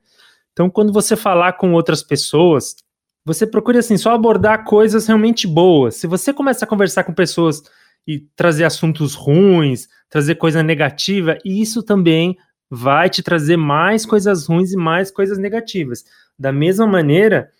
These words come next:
que quando você, de repente, assiste um, uma televisão, você tá assistindo jornal, a gente sabe que normalmente o que dá mais audiência são notícias ruins, né? Tanto é que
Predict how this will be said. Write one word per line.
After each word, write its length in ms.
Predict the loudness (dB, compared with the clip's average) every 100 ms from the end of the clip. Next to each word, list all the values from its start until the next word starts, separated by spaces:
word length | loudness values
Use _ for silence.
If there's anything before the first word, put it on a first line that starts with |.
| _ _ _
que 100 | -2
quando 220 | 0 2
você, 260 | 2 0 0
de 80 |
repente, 360 | 0 0 -2 -4
assiste 280 | -6 -4 -2
um, 400 | 0 0 -2 -2
uma 120 | -2
televisão, 720 | 0 0 0 -2 0 2 2
você 140 | -2 -2
tá 80 | -4
assistindo 420 | -4 -4 -2 -2
jornal, 480 | 0 0 0 0 0
a 60 |
gente 180 | 0 -2
sabe 260 | -2 -2 -4
que 140 | -4
normalmente 640 | -2 0 0 0 -2 -6
o 300 | -16 _ _
que 80 | -4
dá 100 | -2
mais 220 | 0 0
audiência 560 | 0 0 0 0 -4 -10
são 180 | -4 0
notícias 540 | 0 -2 -4 -2 0
ruins, 280 | 2 2 2
né? 140 | -2
Tanto 300 | -4 -6 0
é 100 | 0
que 240 | 0 -6